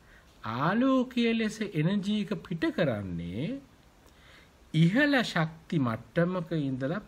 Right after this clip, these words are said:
පල්ලෙහා ශක්ති මට්ටමකට මේ ඉලෙක්ට්‍රෝනේ ජම්ප් කරනකොට, පනිනකොට කියලා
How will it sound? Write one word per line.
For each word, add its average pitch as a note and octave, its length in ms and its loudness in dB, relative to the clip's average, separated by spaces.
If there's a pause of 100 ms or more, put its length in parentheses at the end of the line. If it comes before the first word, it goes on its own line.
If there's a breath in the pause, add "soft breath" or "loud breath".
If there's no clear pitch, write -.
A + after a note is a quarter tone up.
(100)
පල්ලෙහා A#3+ 580 0
ශක්ති - 460 -4
මට්ටමකට E3 760 -4
මේ B3 140 -2
ඉලෙක්ට්‍රෝනේ G#3 920 -2
ජම්ප් F#3+ 420 2
කරනකොට, A2+ 540 -2
පනිනකොට G3 600 4
කියලා C3+ 320 -4